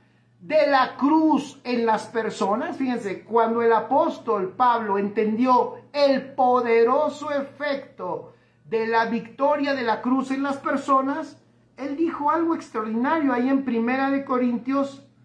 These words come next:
Primera de Corintios capítulo dos, y eso estuvo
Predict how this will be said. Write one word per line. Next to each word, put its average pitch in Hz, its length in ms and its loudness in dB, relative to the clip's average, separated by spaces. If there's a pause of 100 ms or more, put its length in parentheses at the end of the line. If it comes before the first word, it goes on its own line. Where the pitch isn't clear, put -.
(560)
Primera 240 420 -4
de 277 140 0
Corintios 254 540 0
capítulo 226 640 -2
dos, 247 360 0
y 214 80 -4
eso 233 180 -6
estuvo 277 680 -4